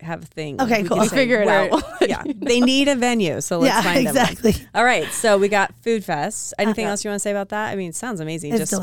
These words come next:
Speaker 2: delicious.
Speaker 1: fo-,
Speaker 3: Yep.
Speaker 1: focusing
Speaker 2: Yeah.
Speaker 1: on local and
Speaker 2: Yeah.
Speaker 1: all right.
Speaker 2: And we also
Speaker 1: So
Speaker 2: have Hackfort, which is also all ages. Hackfort's kind of a technology component. So you'll have various hacks or various talks and demos and, um, like, workshops, I guess,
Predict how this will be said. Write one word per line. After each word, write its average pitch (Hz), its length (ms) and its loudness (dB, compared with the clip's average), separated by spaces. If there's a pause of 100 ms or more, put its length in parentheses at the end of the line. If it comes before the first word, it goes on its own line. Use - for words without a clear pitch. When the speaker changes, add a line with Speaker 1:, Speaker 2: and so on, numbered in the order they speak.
Speaker 2:
delicious. 196 200 -4
Speaker 1:
fo-, 180 140 0
Speaker 3:
Yep. 180 180 -4
Speaker 1:
focusing 202 260 2
Speaker 2:
Yeah. 156 160 -4
Speaker 1:
on 156 60 -10
local 170 520 -4
and 160 200 -12
Speaker 2:
Yeah. 196 200 -4 (300)
Speaker 1:
all 180 80 -4
right. 170 320 -2
Speaker 2:
And 240 80 2
we 262 40 4
also 277 160 2
Speaker 1:
So 247 60 -2
Speaker 2:
have 185 40 -4 (200)
Hackfort, - 500 -8 (120)
which 214 160 0
is 214 80 -2
also 208 260 0
all 202 200 -2
ages. 196 280 -6
Hackfort's 254 460 -2
kind 254 220 2
of 202 60 -2
a - 40 -10
technology 196 580 -2
component. 247 540 2 (480)
So 220 360 4
you'll 214 200 2
have 208 140 0
various 220 380 0
hacks 214 380 -2 (140)
or 208 140 4
various 214 420 0
talks 214 500 0
and 202 520 0
demos 202 580 0
and, 190 560 -4 (440)
um, 190 540 -4 (520)
like, 196 240 -6 (180)
workshops, 214 540 -4
I 294 100 -2
guess, 294 340 -6